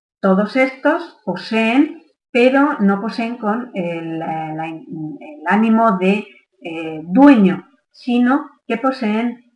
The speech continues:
en nombre de otra persona. El acreedor pignoraticio, lógicamente, tiene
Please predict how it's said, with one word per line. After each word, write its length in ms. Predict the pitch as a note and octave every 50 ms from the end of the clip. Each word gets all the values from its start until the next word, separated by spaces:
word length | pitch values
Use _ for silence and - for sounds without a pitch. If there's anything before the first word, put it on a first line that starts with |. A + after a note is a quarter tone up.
| _ _ _
en 280 | - F#3+ F#3+ F#3+ F#3+
nombre 480 | G3 A#3+ B3+ A#3+ A#3 A3 A3 A3+ A3 -
de 260 | - F#3+ F3+ E3+ E3+ F3+
otra 240 | F3+ F#3 F#3 F3+
persona. 560 | F#3 F3+ - - - C4 B3+ G#3 D3+ C3+ - - -
El 100 | E3+ D#3
acreedor 500 | D3 C#3+ - D#3+ D#3 D3+ D#3+ E3+ F3 - -
pignoraticio, 760 | F#3 - - F3+ F3+ F3 F3 F3 F#3 - A#3+ - - C4 A3
lógicamente, 720 | G3 F3 F#3 F#3+ F#3 F#3 F#3+ F#3+ G#3 A3 G3+ F#3+ F3 - -
tiene 480 | - G3 G3 G3 F#3 F3+ E3 D3+ -